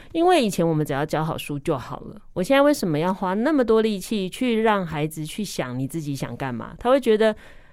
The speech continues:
找兴趣，这不是辅导室的事情吗？哦，那我只要把我，我是国文老师教好国文，我是哪一科教好哪一科。好，所以我想校长可不可以先谈一谈你自己在这个过程里头去看，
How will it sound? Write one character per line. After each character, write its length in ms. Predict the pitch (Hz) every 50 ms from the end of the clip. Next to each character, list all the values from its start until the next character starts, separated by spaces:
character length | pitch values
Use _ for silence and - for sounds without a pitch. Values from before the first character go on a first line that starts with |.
| - - - - - - - -
找 260 | - 196 156 151 160
兴 220 | 156 - 320 311
趣， 180 | 294 - 339 311
这 80 | 320 330
不 140 | 311 311
是 120 | 294 330 330
辅 200 | 302 - 254 277
导 160 | 302 262 233
室 180 | 226 - 302 269
的 100 | 262 254
事 160 | 262 277 277
情 180 | 247 - 220 202
吗？ 420 | 208 214 214 214 214 214 220 220 - - - - - - - -
哦， 160 | 190 190 185 180
那 120 | 240 277
我 120 | 277 233 220
只 100 | 208 214
要 120 | 214 226
把 160 | 208 190 190
我， 340 | 196 190 175 165 160 170 175
我 60 | 180
是 100 | 180 269
国 140 | 254 226 208
文 80 | 214 214
老 140 | 196 170
师 120 | 165 - 208
教 140 | - 202 196
好 140 | 190 170
国 220 | 156 160 156 151 160
文， 140 | 156 151 143
我 60 | 156
是 120 | 160 185 196
哪 160 | 175 139 139
一 20 |
科 160 | 143 160 160
教 180 | 156 - 151 151
好 160 | 156 160 - -
哪 120 | - 131
一 80 | - -
科。 280 | - - - 151 - -
好， 220 | - - - - - - - - - -
所 140 | - - 302
以 40 | 330
我 80 | 330 311
想 320 | - 214 175 165 269 160
校 180 | 156 - 294 311
长 140 | 294 180
可 60 | 165 -
不 80 | 175
可 80 | 202 202
以 40 | 196
先 260 | - 208 190 190 202
谈 240 | 196 - 165 151 147
一 140 | 151 165
谈 400 | 165 - - 156 135 139 135 139 156 - - - - -
你 200 | - 202 190 185
自 160 | 180 - 349 359
己 160 | - 202 170
在 160 | - 226 220
这 80 | 220 226
个 120 | 208 190
过 180 | 190 214 202 190
程 160 | - 185 160
里 60 | 147
头 180 | 139 147 - -
去 140 | - 151
看， 400 | 143 - - - 180 151 135 139